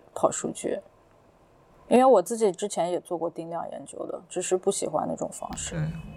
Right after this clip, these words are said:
Speaker 2: 我花了这么四五年的博士时间才发现这个问题，<laughs> 好后知后觉。
Speaker 1: 但是又因为现在心态不一样了嘛，就毕竟现在已经博士第四年了，就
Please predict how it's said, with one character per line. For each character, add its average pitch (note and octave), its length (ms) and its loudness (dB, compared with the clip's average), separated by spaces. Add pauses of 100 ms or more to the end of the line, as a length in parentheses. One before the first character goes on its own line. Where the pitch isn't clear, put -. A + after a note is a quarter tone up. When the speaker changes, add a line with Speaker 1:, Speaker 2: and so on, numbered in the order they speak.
(160)
Speaker 2:
我 F3 120 -4
花 E3+ 240 2
了 E3 280 2
这 F3 140 -4
么 E3 240 0
四 E3 260 -2
五 E3+ 160 -2
年 D#3 220 2
的 D#3 80 2
博 D#3 180 -2
士 D#3+ 160 -2
时 D#3+ 160 -2
间 D#3 200 -2
才 D3 180 -2
发 D3+ 140 0
现 D#3 160 2
这 D3 100 2
个 B2+ 140 0
问 C#3 180 0
题， E3 180 -4 (300)
<laughs> - 260 -14
好 D#3+ 220 0
后 E3 140 -2
知 D#3+ 200 4 (140)
后 E3+ 80 -2
觉。 D#3 260 -2 (1600)
Speaker 1:
但 F4 80 12
是 D#4 480 10 (100)
又 D4+ 260 10
因 C#4+ 160 6
为 C#4+ 120 10
现 C4+ 280 4
在 A#3 240 10
心 A#3 280 -6
态 B3+ 240 8
不 F3+ 220 0
一 D#3+ 120 2
样 D#3+ 220 2
了 - 120 -4
嘛， - 200 -10
就 B3+ 140 -6
毕 C#4 180 -6
竟 A3+ 400 -4 (300)
现 B3+ 240 0
在 A3+ 140 12
已 F#3+ 40 6
经 G#3 160 0
博 F3+ 200 8
士 A#3+ 160 -2
第 B3 100 -2
四 - 280 -4
年 F3 220 2
了， E3+ 300 -2 (220)
就 F#3 440 8